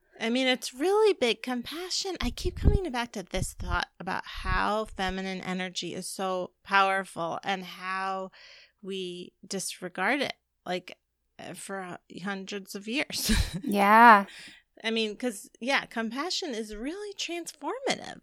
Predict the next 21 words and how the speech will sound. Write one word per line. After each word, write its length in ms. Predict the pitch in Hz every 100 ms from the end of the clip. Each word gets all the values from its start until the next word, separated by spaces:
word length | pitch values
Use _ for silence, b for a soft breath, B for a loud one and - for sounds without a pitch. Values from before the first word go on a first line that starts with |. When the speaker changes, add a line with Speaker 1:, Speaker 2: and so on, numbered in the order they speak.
| -
Speaker 1:
It 140 | 277 294
can 220 | 381 359
just 220 | 202 180
make 240 | 220 226 240
Speaker 2:
Yes. 80 | 240
Speaker 1:
everything, 400 | 226 220 220 202
it 140 | 240 247
really 260 | 381 381
can 260 | - 240 202
make 180 | 180 -
everything 460 | - - - 175
feel 280 | 165 175 156 -
okay 320 | - - - b b b b -
if 180 | 196 220
you 140 | 220
Speaker 2:
Yeah. 100 | 220
Speaker 1:
can 320 | 262 339 285 190
be 60 |
compassionate 580 | 185 175 175 170 180 -
towards 280 | - - -
yourself. 320 | 185 - 196